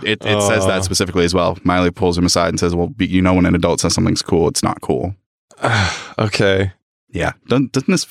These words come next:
Speaker 1: remind you of angst?
Speaker 2: Yeah.
Speaker 1: Uh,
Speaker 2: Also, I'm, I'm losing my appreciation of Lily. <laughs>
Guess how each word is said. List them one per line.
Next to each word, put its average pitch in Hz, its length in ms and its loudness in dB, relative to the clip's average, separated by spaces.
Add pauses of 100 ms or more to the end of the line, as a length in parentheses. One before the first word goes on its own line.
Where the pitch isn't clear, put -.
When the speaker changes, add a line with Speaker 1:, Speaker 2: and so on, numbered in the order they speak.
(140)
Speaker 1:
remind 98 420 4
you 95 160 2
of 90 240 -2 (600)
angst? 87 360 -2 (340)
Speaker 2:
Yeah. 107 440 4
Speaker 1:
Uh, 123 460 4
Speaker 2:
Also, 123 500 2
I'm, 110 360 -2
I'm 113 200 0
losing 110 540 2
my 107 120 2
appreciation 101 640 0
of 92 100 -6
Lily. - 340 -6 (680)
<laughs> 202 160 0